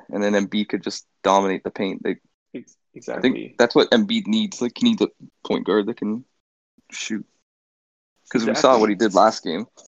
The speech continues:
Speaker 1: Like, they couldn't even stop him at all.
Speaker 2: Yeah. I don't know, man. Like, I really don't know what they asked from Philly and why they would pull out or why they didn't take it. For all
Speaker 1: Mm-hmm.
Speaker 2: we know, they did offer that.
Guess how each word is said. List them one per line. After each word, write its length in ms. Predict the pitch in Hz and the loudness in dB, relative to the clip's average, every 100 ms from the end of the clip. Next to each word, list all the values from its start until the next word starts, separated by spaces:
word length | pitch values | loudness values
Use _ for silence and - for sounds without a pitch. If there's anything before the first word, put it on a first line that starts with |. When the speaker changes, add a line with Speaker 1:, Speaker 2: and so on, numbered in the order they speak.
| _ _ _ _ _ _ _ _ _ _ _ _ _ _ _ | _ _ _ _ _ _ _ _ _ _ _ _ _ _ _
Speaker 1:
Like, 120 | 117 107 | -10 -6
they 60 | |
couldn't 160 | 107 139 | -2 0
even 120 | 113 | 0
stop 340 | 98 - 107 - | -4 -2 -2 -4
him 200 | - - _ _ _ _ _ - | -12 -16 _ _ _ _ _ -2
at 60 | |
all. 320 | 85 - - _ - | -2 -2 -6 _ -12
Speaker 2:
Yeah. 440 | 131 110 95 98 - - - - _ _ _ _ | -8 -6 -8 -10 -12 -14 -18 -20 _ _ _ _
I 120 | 127 | -4
don't 140 | 110 104 | -2 -2
know, 120 | 101 | -6
man. 200 | 101 98 | -6 -4
Like, 280 | 98 107 110 | -2 0 0
I 40 | |
really 220 | 107 117 | 0 0
don't 120 | 113 | -2
know 100 | 107 | -4
what 200 | 107 104 - _ _ _ _ | -6 -6 -8 _ _ _ _
they 140 | - 95 | -10 -6
asked 240 | 104 - | -6 -8
from 180 | 120 110 _ | -12 -16 _
Philly 220 | 117 113 | -12 -12
and 280 | 107 104 - _ _ - _ _ _ _ _ _ _ _ _ - | -14 -16 -20 _ _ -20 _ _ _ _ _ _ _ _ _ -16
why 300 | 120 113 113 | -6 -6 -6
they 100 | 117 | -8
would 220 | 113 - | -12 -12
pull 200 | 123 113 | -8 -6
out 320 | 110 110 - _ _ _ _ | -6 -8 -18 _ _ _ _
or 420 | - 104 52 - - _ - | -12 -10 -10 -12 -16 _ -10
why 240 | 123 117 | -4 -2
they 80 | 113 | -4
didn't 240 | 113 107 | -8 -12
take 200 | - 113 | -14 -14
it. 140 | 123 117 _ _ _ _ _ _ _ _ _ _ _ _ _ _ - | -14 -14 _ _ _ _ _ _ _ _ _ _ _ _ _ _ -4
For 80 | 131 | -2
all 60 | |
Speaker 1:
Mm-hmm. 80 | - | -2
Speaker 2:
we 80 | 165 | -4
know, 180 | 135 123 | -8 -12
they 100 | 120 | -10
did 160 | 135 | -8
offer 320 | 92 123 117 107 | -8 -10 -12 -14
that. 380 | 87 117 _ | -14 -16 _